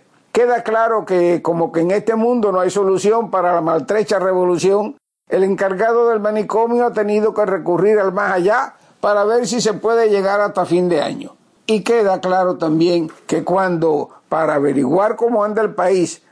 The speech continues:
hay que ir al cementerio, es porque la cosa huele a cadáver, huele a muerto. Le pondremos pues un vasito de agua al comandante, ya que su hermano no nos ha permitido empatarnos con el vasito de leche.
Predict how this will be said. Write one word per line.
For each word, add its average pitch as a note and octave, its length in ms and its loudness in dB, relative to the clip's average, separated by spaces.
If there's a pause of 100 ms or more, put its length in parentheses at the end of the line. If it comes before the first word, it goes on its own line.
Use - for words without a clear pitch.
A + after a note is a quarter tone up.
hay D#3 240 -2
que D#3+ 160 0
ir D#3+ 160 2
al D3 140 0
cementerio, G3+ 840 0 (240)
es D#3+ 140 0
porque D3 400 -4
la C#3+ 220 -2
cosa D#3+ 320 0
huele C#3+ 340 0
a D3+ 120 -4
cadáver, C3 600 -4 (180)
huele E3 380 0
a G3 80 -2
muerto. F#3 460 -6 (680)
Le G3+ 160 0
pondremos A#3 640 0
pues A#3 200 2
un A3 160 -2
vasito G#3 480 0
de F#3+ 100 2
agua F#3+ 320 2
al E3 100 -4
comandante, F#3 840 0 (180)
ya G3+ 260 0
que G3+ 140 0
su F#3+ 120 0
hermano G#3+ 460 0
no G#3 160 -2
nos G3+ 180 0
ha G3 140 -2
permitido F#3+ 640 0
empatarnos G3 680 -2
con E3 160 -2
el E3 100 0
vasito D#3 460 0
de D3+ 120 0
leche. - 360 -10